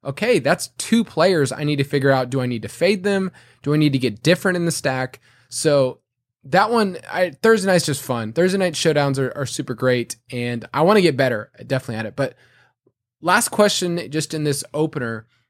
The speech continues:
where do you wanna get better? Because you and I wrote the exact same thing, which I think is hilarious. Uh, where do you wanna get better in terms of the weekly schedule for you as a D F S player?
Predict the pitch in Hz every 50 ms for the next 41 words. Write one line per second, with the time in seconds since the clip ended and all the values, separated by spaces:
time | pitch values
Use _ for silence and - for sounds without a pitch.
0 | _ _ _ _ - 143 208 277 427 440 320 285 269 196 196 151 123 127 127 127
1 | 113 92 - - _ _ _ - 147 147 - 170 175 156 147 147 139 131 - -
2 | _ _ _ - 139 131 156 214 262 247 208 190 180 170 160 165 165 151 143 139
3 | 123 120 123 113 104 147 147 147 - - - - 147 135 123 - 139 123 110 107
4 | 110 113 - - 160 165 151 135 - - - 117 117 120 120 120 113 107 101 101
5 | 98 - - - - _ _ _ _ _ _ _ _ _ - 135 135 131 - 156
6 | 170 202 226 233 240 226 196 165 175 143 131 143 139 143 143 135 127 127 - 143
7 | 139 127 135 135 120 110 _ - 139 131 127 143 143 139 - 131 127 - - -
8 | 131 123 117 117 120 120 113 110 110 - _ _ - - 127 123 127 135 127 120
9 | 113 107 110 107 113 110 107 101 - 95 101 - - - - 67 - 120